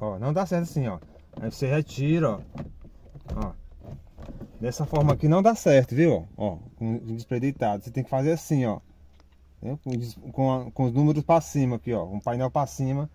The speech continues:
Você vem, ó. Você vem bem deva-, de-, devagar, ó. E aí ele encaixa. Ele encaixa muito fácil, viu? Ó. Ó. Vou botar um pouquinho. Pronto, ó. Ele encaixou muito fácil, viu? Ó. Encaixou muito fácil o painel, viu?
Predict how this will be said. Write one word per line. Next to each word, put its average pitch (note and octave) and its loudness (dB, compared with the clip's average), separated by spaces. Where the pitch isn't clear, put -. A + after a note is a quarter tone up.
Você C3 -6
vem, C#3 0
ó. G2 -4
Você A2+ -10
vem A#2 -6
bem B2 -4
deva-, C3+ -2
de-, B2 -8
devagar, A#2 -2
ó. F2 -6
E A#2 -4
aí B2+ -2
ele C3 -2
encaixa. B2+ -2
Ele A2+ -4
encaixa B2 -4
muito D3+ -4
fácil, A2+ -4
viu? C#3+ -4
Ó. G#2+ -6
Ó. G2 -12
Vou - -14
botar A2 -10
um B2 -6
pouquinho. B2 -8
Pronto, A2+ -6
ó. A2 -4
Ele A#2 -6
encaixou B2+ -2
muito E3+ 0
fácil, B2+ 0
viu? D3+ -2
Ó. G#2+ -6
Encaixou - -6
muito D#3 -2
fácil C#3+ 0
o - -12
painel, C#3+ 0
viu? E3 -4